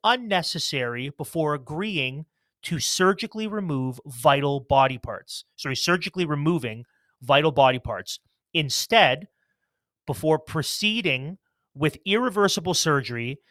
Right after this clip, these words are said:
a qualified health professional with the ability to identify gender incongruence may assess patients. Notice that language, gender incongruence. Now, moreover, still from the article, a number of medical professionals also claim that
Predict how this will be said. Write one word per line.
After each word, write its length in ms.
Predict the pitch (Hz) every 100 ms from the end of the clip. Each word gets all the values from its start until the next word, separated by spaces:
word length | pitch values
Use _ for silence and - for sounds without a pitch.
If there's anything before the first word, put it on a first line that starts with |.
| _ _ _
a 120 | 147 135 -
qualified 760 | - 180 196 233 - 196 185
health 300 | 139 180 -
professional 680 | - 160 165 147 - 147 135
with 200 | 147 -
the 120 | 156
ability 580 | 143 131 220 247 226 220
to 240 | - 202
identify 800 | 175 160 170 175 170 - 165 156
gender 560 | 147 127 160 175 175 165
incongruence 1300 | - 165 156 156 147 131 139 202 226 131 120 - - - _ _ _
may 260 | 131 139 135
assess 400 | 127 - 123 -
patients. 580 | 123 113 - 95 95
Notice 200 | 135 147
that 160 | 156 156
language, 500 | 151 147 131 110 113
gender 320 | - 143 160
incongruence. 840 | 131 143 131 131 123 127 110 95 -
Now, 220 | 156 131 - -
moreover, 640 | 156 208 208 143 127 170 -
still 180 | - 135
from 160 | 180
the 80 | 170
article, 420 | 120 123 165 185 _ _ _ _ _ _ _ - - - - - _ -
a 80 | 156
number 280 | 202 247
of 100 | 247
medical 300 | 190 208 214
professionals 600 | 208 196 185 170 - 170
also 380 | - 180 202 233
claim 400 | 220 - 165 165
that 160 | 151